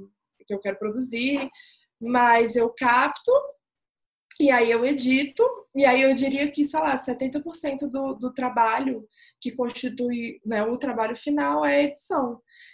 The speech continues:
E aí, nesse processo de pós-produção, ah, muita coisa acontece. E aí, eu falo isso porque você mencionou a ideia da Maria Padilha.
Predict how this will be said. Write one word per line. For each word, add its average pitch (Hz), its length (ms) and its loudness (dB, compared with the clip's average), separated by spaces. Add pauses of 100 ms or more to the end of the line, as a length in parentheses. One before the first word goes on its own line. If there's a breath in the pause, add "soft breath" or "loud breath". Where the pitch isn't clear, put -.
(160 loud breath)
E 269 120 0
aí, 254 320 2
nesse 277 560 0
processo 247 640 0
de 226 460 -6
pós-produção, 254 1040 0 (420 soft breath)
ah, 247 300 2
muita 294 240 -2
coisa 311 220 -4
acontece. 320 600 -6 (160)
E 269 160 0
aí, 247 1000 -2
eu 240 80 -6
falo 254 240 -4
isso 254 200 -6
porque 285 240 -6
você 285 240 -4
mencionou 285 600 -4
a 277 100 -4
ideia 262 240 -4
da 269 80 -6
Maria 269 240 -4
Padilha. 294 500 -4